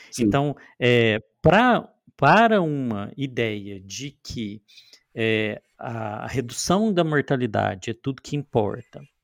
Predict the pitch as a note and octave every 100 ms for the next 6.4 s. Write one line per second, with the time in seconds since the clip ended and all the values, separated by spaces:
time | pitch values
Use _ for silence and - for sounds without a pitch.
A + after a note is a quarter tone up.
0 | _ - A#2+ A#2 C#3 C3+ C#3+ D#3+ E3 D3
1 | D3+ D3 C3+ C3+ A2 G#2 G2 - - _
2 | _ _ - _ - A#2+ A#2+ E3 D#3 -
3 | F3 F#3 E3 C3+ B2 B2+ A#2+ - G#2+ A2
4 | - - - _ A2 A#2 D3 D3+ C#3+ C3
5 | C3+ C3+ C#3 - A#2+ A#2 G#2 G2+ - D3
6 | D#3 B2 A2